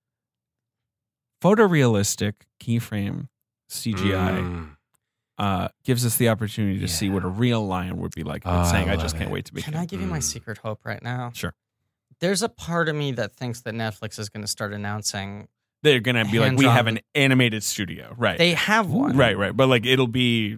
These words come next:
Speaker 1: "We're gonna do Disney shit."
Speaker 3: They have been very vague about what they're doing, but the person they hired to run it is Glenn Keane.
Speaker 1: Oh, sure. Right. A, a, a legend.
Speaker 3: And they, like,
Speaker 1: Mister Wayne.
Speaker 3: released a video, 'cause, you know, Netflix has all these, like,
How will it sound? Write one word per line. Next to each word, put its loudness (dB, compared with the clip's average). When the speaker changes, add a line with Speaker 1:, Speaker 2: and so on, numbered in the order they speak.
Speaker 1:
"We're -2
gonna 0
do 0
Disney -6
shit." -8
Speaker 3:
They 2
have 2
been 0
very -2
vague -2
about 0
what -2
they're -6
doing, -2
but -10
the -8
person -6
they 0
hired -4
to -10
run 2
it 0
is -4
Glenn -2
Keane. -14
Speaker 1:
Oh, 0
sure. -2
Right. -4
A, 0
a, 2
a 4
legend. 2
Speaker 3:
And 4
they, 6
like, 6
Speaker 1:
Mister 0
Wayne. -4
Speaker 3:
released 2
a 6
video, 2
'cause, -10
you -6
know, -2
Netflix -6
has -6
all -4
these, -6
like, -4